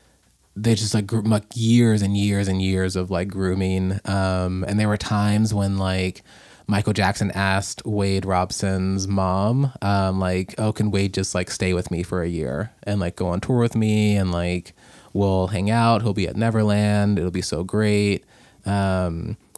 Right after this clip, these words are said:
and I think that one of the things you kept seeing was that, like, the kids, everyone was just, like, infatuated with Michael Jackson. I don't think that we have, maybe Beyonce, like, a superstar that's, like,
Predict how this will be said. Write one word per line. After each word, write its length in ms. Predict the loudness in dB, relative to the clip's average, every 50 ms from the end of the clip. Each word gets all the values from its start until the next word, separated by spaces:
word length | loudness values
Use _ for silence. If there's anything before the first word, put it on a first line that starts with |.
| -6 -2
and 100 | 0 0
I 60 | 2
think 160 | 2 2 0
that 80 | 0 0
one 160 | 0 0 0
of 60 | 0
the 80 | 0 0
things 160 | 0 0 0
you 100 | 0 -2
kept 240 | -2 -4 -4 -4 -6
seeing 420 | -6 -2 0 2 2 4 4 4
was 220 | 2 2 0 0 0
that, 280 | 0 0 0 0 -2
like, 440 | -2 -2 -2 0 -2 -2 -4 -8 -14 _ _ _ _ _ _ _ _ _ -10
the 180 | -4 -2 -2 -2
kids, 840 | -2 -4 -2 0 2 2 2 2 2 0 -2 -4 -6 -8 -8 -8 -10 -14 -16 _ 0
everyone 300 | 4 6 8 8 10 8
was 80 | 6 4
just, 80 | 2 -2
like, 100 | -2 -2
infatuated 460 | -2 0 0 0 0 0 -4 -4 -4
with 80 | -4 -6
Michael 180 | -6 -6 -4
Jackson. 320 | -4 -4 -4 -4 -4 -4 -2
I 40 |
don't 100 | 0 0
think 160 | 2 0 0 0
that 60 | 0
we 100 | 0 0
have, 640 | -2 -2 -2 -2 0 0 0 0 -2 -2 -2 -4 -6 -6 _ _ -20 -20 _ _ _ _ _ _ _ _ _ _ _ -12 _ -2
maybe 420 | 0 2 4 6 6 6 6 6
Beyonce, 800 | 4 4 0 0 -2 -2 -4 -4 -6 -6 -6 -6 -6 -6 -8 -6 -6
like, 120 | -6 -4 -4
a 40 | -4
superstar 840 | -4 -2 0 0 0 0 0 0 2 2 4 4 6 6 4 4
that's, 160 | 4 2 0 0
like, 300 | -2 -2 -4 -8 -12